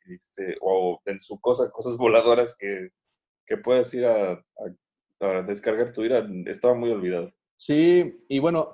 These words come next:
Speaker 2: habíamos tenido una probadita en Battlefront dos. Eh, podías volar ahí unas cuantas naves, eh, y sí, está, está, está padre, pero bueno, obviamente ya todo el motor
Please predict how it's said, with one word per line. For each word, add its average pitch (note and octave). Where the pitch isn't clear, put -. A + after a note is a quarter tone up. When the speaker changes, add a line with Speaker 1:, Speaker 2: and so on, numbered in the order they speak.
Speaker 2:
habíamos F#3+
tenido E3+
una F#3+
probadita B2+
en C#3+
Battlefront C3
dos. B2
Eh, G2+
podías B2
volar A2+
ahí A2+
unas A#2
cuantas A2+
naves, B2
eh, G2+
y C3
sí, D4+
está, E3
está, C#3
está C#3
padre, D3+
pero C#3+
bueno, C3+
obviamente C#3+
ya B2
todo C3+
el C#3
motor C3